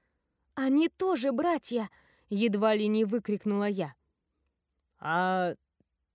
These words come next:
ты же видела его лицо", кивнул сам себе Грегор,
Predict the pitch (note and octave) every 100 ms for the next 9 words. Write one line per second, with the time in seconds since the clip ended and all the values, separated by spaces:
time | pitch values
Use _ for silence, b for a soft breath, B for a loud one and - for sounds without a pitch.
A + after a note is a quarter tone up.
0 | _ _ _ - F#3+ A#3 G#3 B3 A#3 A#3+
1 | F#3+ G3+ G3+ G3 F3+ F#3+ F3 - - G#2+
2 | G2 _ _ _ _ _ _ _ C4 A#3
3 | A#3 A#3 G#3 A3 G3+ - G3 G3+ G3+ G3
4 | C#3+ C#3+